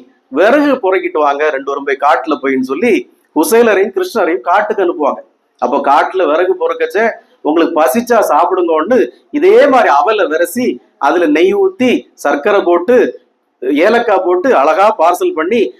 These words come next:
அந்த குசேலர் கையில கொடுத்து, "நீங்க ரெண்டு பேருமா பசிச்சா சாப்பிட்டுக்கோங்கன்னு" ரெண்டு பேரையும் விறகு பொறுக்க அனுப்பி விடுவாங்க. பகவான் கிருஷ்ணரும் குசேலரும் காட்டுக்கு போறாங்க. போற இடத்துல மழை வந்துருது. பகவான் கிருஷ்ணர் ஒரு மரத்துல ஏறி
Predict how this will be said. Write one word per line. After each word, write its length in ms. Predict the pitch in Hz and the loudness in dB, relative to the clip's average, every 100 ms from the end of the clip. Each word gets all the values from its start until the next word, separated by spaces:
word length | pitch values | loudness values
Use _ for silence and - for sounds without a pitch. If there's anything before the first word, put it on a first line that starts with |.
| _ | _
அந்த 160 | 359 196 | -4 -2
குசேலர் 500 | 214 214 294 269 214 | -2 0 2 2 2
கையில 180 | 202 | 0
கொடுத்து, 300 | 180 180 339 | 0 -2 0
"நீங்க 180 | 262 190 | 0 0
ரெண்டு 200 | 170 175 | 0 0
பேருமா 220 | 185 175 175 | 0 -2 0
பசிச்சா 320 | 165 165 190 - | -2 -2 -2 0
சாப்பிட்டுக்கோங்கன்னு" 680 | 156 175 175 165 151 175 147 | 0 0 0 0 0 -2 -2
ரெண்டு 140 | 147 | -2
பேரையும் 180 | 151 165 | -4 -4
விறகு 240 | 139 170 175 | -2 0 0
பொறுக்க 260 | 143 139 | -2 -2
அனுப்பி 200 | 127 127 | -4 -2
விடுவாங்க. 280 | 127 110 - _ _ _ _ | -4 -6 -10 _ _ _ _
பகவான் 380 | 127 131 156 156 | -2 0 2 2
கிருஷ்ணரும் 560 | - 147 - 170 233 - - _ | -2 -4 -2 0 0 -2 -10 _
குசேலரும் 600 | 143 135 175 175 170 247 160 _ _ | -6 0 2 2 2 2 -2 _ _
காட்டுக்கு 420 | 131 165 180 175 | 0 0 0 -2
போறாங்க. 340 | 143 139 123 - _ _ _ _ | -2 -2 -2 -8 _ _ _ _
போற 360 | 127 170 196 170 | 0 2 2 0
இடத்துல 260 | 160 175 247 139 | 0 0 0 0
மழை 380 | 123 147 208 240 | 0 2 4 2
வந்துருது. 360 | 190 156 123 _ _ _ _ - | 2 -2 -8 _ _ _ _ -4
பகவான் 440 | 147 175 190 185 | 0 2 2 2
கிருஷ்ணர் 340 | 180 180 220 190 | -2 -4 -2 0
ஒரு 140 | 175 | 0
மரத்துல 300 | 160 175 180 | 0 -2 0
ஏறி 440 | 170 175 170 131 | 0 2 0 -4